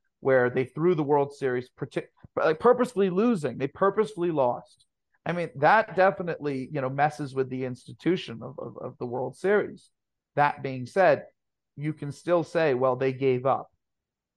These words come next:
You know, may-, maybe the best team didn't win, maybe the best team did win, but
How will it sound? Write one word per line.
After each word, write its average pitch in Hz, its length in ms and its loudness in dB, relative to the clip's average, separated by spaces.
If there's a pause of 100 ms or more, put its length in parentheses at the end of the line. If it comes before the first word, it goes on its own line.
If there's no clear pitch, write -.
(260)
You 143 120 -6
know, 135 220 0
may-, 151 180 -4
maybe 165 540 -4
the 165 60 -6
best 160 280 2
team 170 220 -8
didn't 165 220 -6
win, 170 200 -6
maybe 131 220 -4
the 143 220 -6
best 160 180 -4
team 170 240 -10
did 202 160 2
win, 123 300 -6 (420)
but 135 140 -2